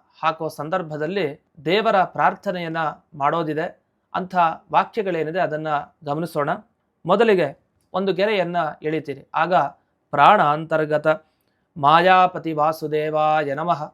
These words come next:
ಅಂದು ಒಂದು ಗೆರೆಯನ್ನು ಎಳೆಯೋದು. ಇನ್ನು ಅಪಾನಾಂತರ್ಗತ ಜಯಾಪತಿ ಸಂಕರ್ಷಣಾಯ ನಮಃ, ಇದು ಎರಡನೇದು. ಇನ್ನು ಮೂರನೇದು ವ್ಯಾನಾಂತರ್ಗತ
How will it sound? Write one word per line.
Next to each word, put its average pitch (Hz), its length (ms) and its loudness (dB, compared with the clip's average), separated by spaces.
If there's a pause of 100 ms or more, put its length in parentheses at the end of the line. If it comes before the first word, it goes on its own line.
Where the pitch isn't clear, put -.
(160)
ಅಂದು 185 300 -2 (340)
ಒಂದು 170 200 -6
ಗೆರೆಯನ್ನು 147 380 -4
ಎಳೆಯೋದು. 143 300 -8 (640)
ಇನ್ನು 170 220 0 (440)
ಅಪಾನಾಂತರ್ಗತ 156 1160 4 (460)
ಜಯಾಪತಿ 165 800 2
ಸಂಕರ್ಷಣಾಯ 151 1040 -2
ನಮಃ, 147 260 0 (760)
ಇದು 190 160 0 (120)
ಎರಡನೇದು. 143 500 -4 (720)
ಇನ್ನು 175 140 -4
ಮೂರನೇದು 180 480 0 (560)
ವ್ಯಾನಾಂತರ್ಗತ 156 1080 4